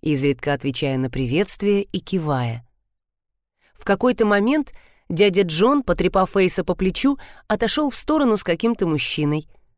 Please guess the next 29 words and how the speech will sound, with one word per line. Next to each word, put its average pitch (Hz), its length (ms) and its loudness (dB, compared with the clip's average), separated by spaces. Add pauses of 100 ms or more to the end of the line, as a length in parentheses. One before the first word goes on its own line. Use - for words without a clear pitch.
(120)
но 254 140 4
Ширайю 240 540 2
это 190 220 0
не 220 140 2
остановило. 127 680 -2 (800)
Она 170 260 2
продолжала 170 640 2
вести 160 440 -2
их - 140 -6
процессию 151 640 -2
так, - 360 -2 (300)
словно 196 400 2
это 196 340 2
она 190 400 2
носила 143 480 2
корону 143 420 0
великанов. 139 720 -2 (880)
Эйс 247 400 2
на 151 100 2
мгновение 151 640 2
застыл, 147 460 0
как 196 200 -4
вкопанный, 143 680 -2 (300)
но 143 100 0
затем 143 360 0
быстро 139 280 -2
поравнялся 139 580 0
с - 100 -8
Пайпер 190 460 0